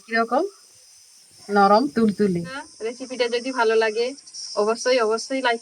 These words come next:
করবেন, আর YouTube থেকে দেখলে অবশ্যই চ্যানেলটি সাবস্ক্রাইব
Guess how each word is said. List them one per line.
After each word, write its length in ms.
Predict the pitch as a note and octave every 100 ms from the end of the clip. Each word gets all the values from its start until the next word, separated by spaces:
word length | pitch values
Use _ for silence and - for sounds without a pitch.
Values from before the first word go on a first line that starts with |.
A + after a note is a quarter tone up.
| -
করবেন, 280 | A3 A3+ B3 C#4+ - - - F#3
আর 120 | F#3+ F#3+ G3+ - - - G#3+
YouTube 280 | C#4 D#4+ -
থেকে 140 | C#4+ C#4+
দেখলে 240 | A3+ A#3 B3+ C#4+ - - G3+
অবশ্যই 340 | A#3 A#3+ D4+
চ্যানেলটি 300 | C4 A3+ A3 C4
সাবস্ক্রাইব 340 | G#3 - G3+